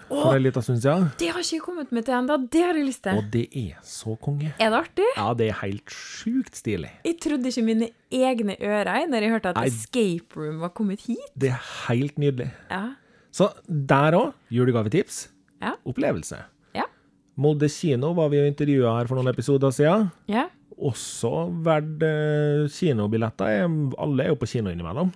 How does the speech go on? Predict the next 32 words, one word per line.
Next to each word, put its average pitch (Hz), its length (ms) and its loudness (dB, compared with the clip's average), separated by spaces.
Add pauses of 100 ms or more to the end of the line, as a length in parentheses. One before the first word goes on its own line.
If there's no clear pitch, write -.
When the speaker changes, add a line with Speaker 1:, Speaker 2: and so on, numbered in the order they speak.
(140)
Speaker 2:
Ja, 214 80 4
vet 202 160 0
du 190 80 -8
hva, 202 160 0
det 208 160 0
må 175 80 -4
jeg 233 80 -4
si 226 160 -4
siden 196 160 -8
jeg 180 160 -4
har 175 80 -6
flyttet 196 300 -6
hjem 165 120 -8
til 180 140 -8
Molde, 180 300 -2 (260)
og 196 240 -2
med 185 140 -2
en 180 100 -4
liten 190 240 -4
på - 160 -12
fem 170 240 -4
år. 240 160 -2 (160)
Speaker 1:
Ja. - 140 0
Speaker 2:
Jeg 247 80 -2
har 226 160 2
ikke 214 180 -2
gått - 140 -8
så 208 80 -2
mye 214 180 -2
på 190 140 -8
kino 196 420 -4
i, 269 80 0